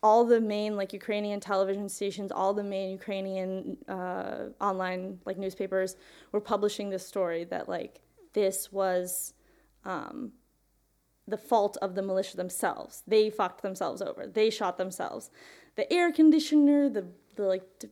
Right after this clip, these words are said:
whatever, the, they had attacked first and then it had backfired. Um,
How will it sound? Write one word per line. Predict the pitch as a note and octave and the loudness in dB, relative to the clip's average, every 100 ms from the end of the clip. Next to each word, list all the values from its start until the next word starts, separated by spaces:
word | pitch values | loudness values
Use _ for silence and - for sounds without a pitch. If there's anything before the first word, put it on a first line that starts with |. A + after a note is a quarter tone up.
| - | -8
whatever, | A3 G#3+ F3+ | -2 0 0
the, | F#3 - | 0 2
they | G3 C4 | 6 8
had | C4 C4 | 6 2
attacked | B3+ B3 A3 | 2 0 -2
first | - A3+ C#4 | 0 2 2
and | C4+ A3 | 2 -2
then | G#3+ | -2
it | F#3+ | -4
had | G3+ - - | -6 -4 -2
backfired. | E3+ - - A#2+ - - - - - - _ | -2 -2 -8 -8 -10 -20 -20 -20 -20 -20 _
Um, | A3+ A3+ A3 G#3 G3 | 2 4 2 0 -4